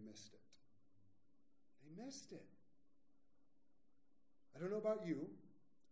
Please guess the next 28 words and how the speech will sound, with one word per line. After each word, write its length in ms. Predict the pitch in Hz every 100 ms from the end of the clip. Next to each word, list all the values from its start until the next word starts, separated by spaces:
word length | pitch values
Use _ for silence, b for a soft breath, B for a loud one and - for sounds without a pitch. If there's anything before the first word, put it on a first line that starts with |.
| 127
I've 140 | 143
had 180 | 156 156
that 140 | 151 151
experience, 640 | - 202 190 - - - - - - - b b -
right? 220 | 156 175 151
There 160 | 190
were, 340 | 208 190 180 180
there 140 | 156 185
were 140 | 185
nearly 340 | 170 196 190 165
twenty 340 | - 202 208
years 320 | 180 160 127
where 200 | 127 135 143 147
I 100 | 143 127
missed 240 | 120 -
it. 80 | - - - - - - - - - - - - - - - - - - - - - - - - - - - - - - - 151
I 140 | 180
know 140 | 202
many 260 | 170 180 196
people 360 | 190 190 147 131
who 80 | 147
I've, 180 | 127 - B B
I've 120 | 120 -
shared 340 | - 175 185
the 60 | 180
gospel 400 | 170 175 175 180
with 220 | 165 165
them. 180 | 165